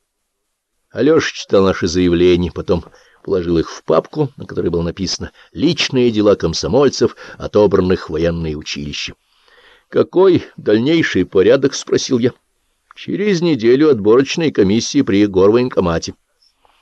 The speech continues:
«В какое училище мы все-таки поедем?» —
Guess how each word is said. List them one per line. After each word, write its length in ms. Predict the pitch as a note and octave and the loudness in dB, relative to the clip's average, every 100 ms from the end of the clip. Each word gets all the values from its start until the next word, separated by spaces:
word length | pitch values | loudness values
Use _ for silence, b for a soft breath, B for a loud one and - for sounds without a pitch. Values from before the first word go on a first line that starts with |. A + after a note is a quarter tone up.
| _ _ _ _ _ | _ _ _ _ _
«В 80 | _ | _
какое 460 | - A2 D3 F#3+ D#3+ | -2 0 2 2 4
училище 640 | A#2+ G2 - G#2+ A#2+ - | 2 0 -4 -2 -2 -4
мы 80 | D#3 | -6
все-таки 320 | - F3 - | -2 -2 -4
поедем?» — 460 | - A#2+ G2 E2+ E2 | -2 2 2 0 -6